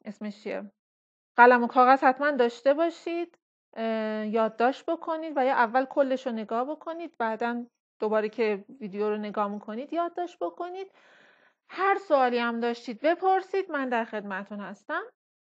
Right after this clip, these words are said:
ام، چیز دیگه هم که می‌خواستم بگم اینه که این ویدیو حتماً به دردتون می‌خوره. حالا که استفاده می‌کنید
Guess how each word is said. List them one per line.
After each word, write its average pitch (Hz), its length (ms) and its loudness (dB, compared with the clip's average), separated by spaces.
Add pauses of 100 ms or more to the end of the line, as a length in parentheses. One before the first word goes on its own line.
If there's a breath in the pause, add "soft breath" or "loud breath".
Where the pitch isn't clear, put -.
(300)
ام، 240 720 -2 (560)
چیز 294 160 -6
دیگه 262 240 0
هم 247 140 -4
که 254 80 -8
می‌خواستم 240 520 -6
بگم 269 260 -6
اینه 302 200 -8
که 302 340 -2
این 302 160 -8
ویدیو 240 420 -2
حتماً 233 440 -6
به 311 160 2
دردتون 302 540 0
می‌خوره. 302 460 2 (280 loud breath)
حالا 277 200 8
که 262 180 2
استفاده 220 460 -4
می‌کنید 262 420 -6